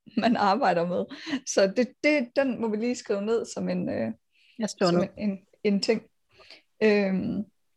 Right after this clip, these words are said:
Speaker 1: super. Og Brita har en win.
Speaker 2: Ja,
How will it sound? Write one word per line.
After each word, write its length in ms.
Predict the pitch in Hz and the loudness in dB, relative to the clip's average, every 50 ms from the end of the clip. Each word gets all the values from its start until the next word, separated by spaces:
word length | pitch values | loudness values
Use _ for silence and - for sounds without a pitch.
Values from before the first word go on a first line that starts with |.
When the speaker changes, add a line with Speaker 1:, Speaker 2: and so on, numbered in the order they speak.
| _ _ _ _ _ _ _ - - _ - | _ _ _ _ _ _ _ -20 -20 _ -8
Speaker 1:
super. 420 | - - 247 214 196 190 - - _ _ _ _ - | -2 0 2 4 4 2 0 -6 _ _ _ _ 2
Og 140 | - 240 - | 2 4 4
Brita 280 | 294 302 302 294 302 | 4 2 2 2 0
har 180 | 247 226 240 247 | 0 0 0 0
en 140 | 220 208 208 | 0 0 0
win. 220 | 202 214 226 269 - _ _ _ _ _ _ _ _ _ _ _ _ _ _ _ _ - | 0 0 0 -2 -4 _ _ _ _ _ _ _ _ _ _ _ _ _ _ _ _ 0
Speaker 2:
Ja, 160 | 190 202 196 | 2 4 4